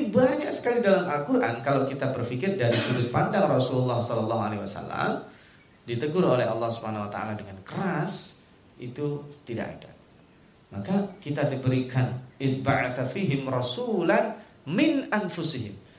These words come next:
Dia itu adalah utusan Allah dari kalangan manusia, dari kalangan kalian, bangsa Arab dulu nih. Min anfusihim itu awalnya untuk mereka, tapi kemudian secara luas adalah dari golongan manusia. Kenapa Nabi itu tidak dari golongan malaikat? Nanti orang akan bisa berhujah,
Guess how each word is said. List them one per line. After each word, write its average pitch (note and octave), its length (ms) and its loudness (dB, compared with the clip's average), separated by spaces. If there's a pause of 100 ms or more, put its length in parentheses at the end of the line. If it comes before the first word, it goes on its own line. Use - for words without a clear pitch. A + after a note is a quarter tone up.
(140)
Dia A3+ 240 2
itu C#4 640 -2
adalah F#3 640 2
utusan F#3+ 500 -2
Allah F3 300 -2
dari D3 180 -2
kalangan D3 400 0
manusia, A#2 600 -6 (180)
dari G3 220 -4
kalangan G3+ 400 -2
kalian, F#3+ 400 2
bangsa B2 320 0
Arab C#3 240 2
dulu D3+ 160 6
nih. G#2+ 200 -2 (440)
Min C#3+ 80 2
anfusihim D3+ 640 0
itu G#3 80 0
awalnya D#3 560 4
untuk D#3 240 -4
mereka, C#3+ 400 -2
tapi C3 160 -8
kemudian B2 400 -4
secara A2+ 320 -2
luas A2 400 0
adalah A2 240 -2
dari G#2+ 240 -2
golongan G2 400 -2
manusia. - 480 -8 (720)
Kenapa C4 400 4
Nabi D3 560 4
itu A2 320 -4
tidak A2+ 440 0
dari A2 200 -2
golongan G#2+ 360 0
malaikat? G#2 720 -6
Nanti G#3 480 -6
orang C3+ 320 2
akan C3 280 -2
bisa A2+ 240 -4
berhujah, D3+ 480 -6